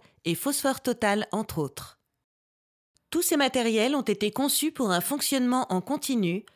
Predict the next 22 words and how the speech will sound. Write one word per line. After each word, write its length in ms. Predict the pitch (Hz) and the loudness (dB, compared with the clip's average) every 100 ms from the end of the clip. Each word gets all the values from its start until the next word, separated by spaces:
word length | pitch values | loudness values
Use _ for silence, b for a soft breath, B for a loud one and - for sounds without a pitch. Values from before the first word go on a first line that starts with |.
| b b | b b
dans 120 | - 180 | -4 0
les 200 | 185 240 | 2 0
environnements 560 | 254 254 233 226 233 | 0 0 2 2 2
les 140 | 226 165 | 0 -2
plus 220 | - 302 | -2 -2
sévères 520 | - 214 180 160 214 - b b b | -2 0 0 0 -4 -10 b b b
afin 280 | 214 233 240 | -4 0 0
d'offrir 400 | 247 - 254 214 | 0 0 0 0
justesse 600 | 262 311 - 226 247 - - | -2 -2 0 0 0 -4 -4
et 100 | 262 | -4
fiabilité. 800 | 262 220 208 185 - 147 135 _ _ _ _ _ _ _ _ b b b | -2 0 -2 -4 -6 -8 -8 _ _ _ _ _ _ _ _ b b b
Ce 180 | - 208 | -6 -2
sont 160 | 196 240 | 0 2
les 220 | 175 160 | 2 0
équipements 480 | 262 254 - 220 208 | -2 -4 -2 0 2
les 120 | 170 | 0
plus 200 | - 285 | 0 -2
robustes 440 | 277 254 262 277 | 0 0 0 0
et 60 | 190 | 0
réparables 560 | 202 254 226 202 175 165 | 0 2 2 4 2 0
du 140 | 160 | 0
marché, 520 | 175 208 - 196 269 | 0 0 0 -2 -4